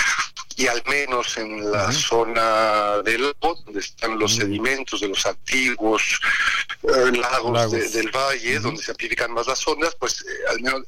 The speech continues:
Speaker 1: en e-, a esas
Speaker 2: Ujú.
Speaker 1: distancias de ese hipotético ruptura, zona de loma, pues, eh, la amenaza sísmica, la, el peligro no excedería a,
Speaker 2: Sí.
Speaker 1: a lo que ya hemos visto en
Speaker 2: A lo que hemos
Speaker 1: terremotos
Speaker 2: vivido.
Speaker 1: grandes,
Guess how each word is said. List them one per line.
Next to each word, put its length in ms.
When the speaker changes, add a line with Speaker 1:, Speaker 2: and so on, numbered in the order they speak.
Speaker 1:
en 140
e-, 280
a 60
esas 440
Speaker 2:
Ujú. 40
Speaker 1:
distancias 840
de 100
ese 220
hipotético 800
ruptura, 760
zona 340
de 120
loma, 380
pues, 300
eh, 420
la 100
amenaza 480
sísmica, 460
la, 80
el 440
peligro 300
no 360
excedería 720
a, 140
Speaker 2:
Sí. 60
Speaker 1:
a 40
lo 120
que 160
ya 100
hemos 240
visto 300
en 100
Speaker 2:
A 40
lo 140
que 100
hemos 160
Speaker 1:
terremotos 360
Speaker 2:
vivido. 160
Speaker 1:
grandes, 260